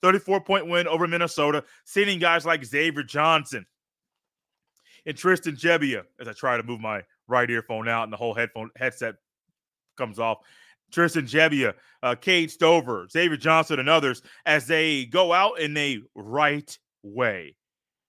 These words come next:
I remember when I played football, we lost on senior day. Don't really know who the opponent is. Don't really matter. The outcome was one. We had a L. My last game ever playing football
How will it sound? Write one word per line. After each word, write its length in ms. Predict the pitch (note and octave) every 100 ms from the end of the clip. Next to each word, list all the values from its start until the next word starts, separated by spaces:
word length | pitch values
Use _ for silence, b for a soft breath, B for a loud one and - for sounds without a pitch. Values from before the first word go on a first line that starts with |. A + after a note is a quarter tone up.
| -
I 100 | G3+
remember 300 | F3+ G#3 D#3
when 140 | C#3+
I 100 | F3
played 280 | - D3 C3
football, 560 | D3 A2 B2 F#2+ - _ _ _ _ _ _ _ _ A2
we 180 | A2+ A#3
lost 340 | D#3+ D#3+ G3
on 140 | D3+ B2+
senior 300 | D3 B2+ B2
day. 240 | A2 F#2 G2+ _ _ _ _ _ _ _ -
Don't 260 | E3+ G#3 F#3
really 200 | G#3 F#3
know 180 | G3+ F#3+
who 100 | G3+
the 100 | F3
opponent 400 | D3+ G3+ F#3 E3
is. 160 | E3
Don't 160 | C3+ F#3+
really 160 | F#3+
matter. 360 | F3 F#3+ G3+ A#2+ - _ _ _ _
The 100 | C#3+
outcome 400 | D#3 F#3+ - F3+
was 220 | E3 F3+ D3+
one. 320 | F#3 G3+ G#3+ _ _
We 140 | C3+ E3
had 160 | G3
a 100 | F#3
L. 300 | F#3+ G#3 B2+ - _ _ _ _ _
My 180 | E3 F#3
last 500 | F#3+ G3 G#3 G3+ D3+
game 380 | G3 G3+ G3 G3 F#3
ever 340 | G3+ F#3+ G3
playing 400 | D#3 G3 G3+ G3
football 680 | - G#3 G#3 B2+ C#3 G2+